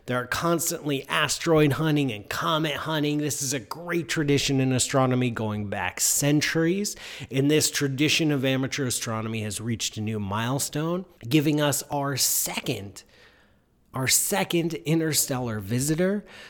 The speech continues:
twenty-one Borisov. If you remember a couple of years ago, we caught Oumuamua,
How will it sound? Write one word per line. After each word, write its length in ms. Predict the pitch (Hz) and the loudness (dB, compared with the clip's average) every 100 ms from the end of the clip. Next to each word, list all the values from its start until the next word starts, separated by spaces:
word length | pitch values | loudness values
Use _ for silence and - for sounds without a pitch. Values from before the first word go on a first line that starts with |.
| - | -6
twenty-one 500 | - 160 156 143 131 | 2 6 8 6 4
Borisov. 640 | 120 135 143 - 165 180 160 | 4 4 4 2 2 2 2
If 160 | 113 | 0
you 120 | 120 123 | -2 -2
remember 340 | 123 131 123 | -2 0 -2
a 60 | 113 | -2
couple 240 | 139 127 | -2 0
of 60 | 123 | 2
years 280 | 131 143 | 4 2
ago, 180 | 147 151 | 2 2
we 160 | 147 139 | 2 2
caught 380 | - 143 151 - | 0 -4 -6 -4
Oumuamua, 1400 | 156 143 143 156 165 175 170 160 170 214 202 98 92 | 0 2 2 2 4 4 4 4 4 6 6 4 -2